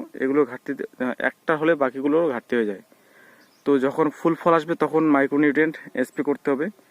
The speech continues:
আহ, সিঙ্গেল সিঙ্গেল মাইক্রোনিউট্রিয়েন্ট স্প্রে করতে হবে। মাইক্রোনিউট্রিয়েন্ট যেগুলো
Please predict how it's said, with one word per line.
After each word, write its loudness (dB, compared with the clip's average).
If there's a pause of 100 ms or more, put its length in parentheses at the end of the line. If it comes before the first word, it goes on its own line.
(440)
আহ, -4
সিঙ্গেল 0
সিঙ্গেল 2
মাইক্রোনিউট্রিয়েন্ট 4
স্প্রে 0
করতে -2
হবে। -2
মাইক্রোনিউট্রিয়েন্ট 2
যেগুলো 4